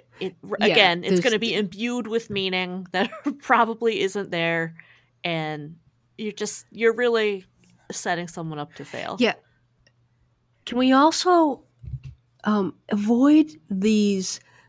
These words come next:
Speaker 2: good morning texts, like, "Hey, babe, good morning"? But they're, that's, that's not, they're not your boyfriend.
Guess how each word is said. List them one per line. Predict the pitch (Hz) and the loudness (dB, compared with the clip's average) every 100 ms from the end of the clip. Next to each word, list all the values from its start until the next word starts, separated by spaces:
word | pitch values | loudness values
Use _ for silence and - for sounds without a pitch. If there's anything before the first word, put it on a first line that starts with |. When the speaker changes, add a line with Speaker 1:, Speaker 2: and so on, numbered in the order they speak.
| _ - | _ 0
Speaker 2:
good | 180 170 | 2 4
morning | 170 165 175 180 180 185 - _ _ | 4 4 4 4 2 0 -4 _ _
texts, | - 196 214 - - - | -6 -2 -2 -4 -8 -8
like, | 180 156 | -6 -6
"Hey, | - 202 | -4 0
babe, | 208 214 202 190 190 | 2 4 4 2 2
good | 208 | 2
morning"? | 202 214 208 196 185 - | 4 4 4 4 0 0
But | - - - - - - - - - | -2 -4 -20 -20 -20 -18 -16 -12 0
they're, | 214 | 0
that's, | 214 226 247 - - _ | 2 -2 -2 -4 -10 _
that's | - 214 - - - | -8 -6 -6 -10 -4
not, | 226 233 - | 2 2 2
they're | 214 | 2
not | 214 269 - | 4 2 0
your | 226 | 4
boyfriend. | 233 269 - 185 139 - | 8 8 6 2 0 -6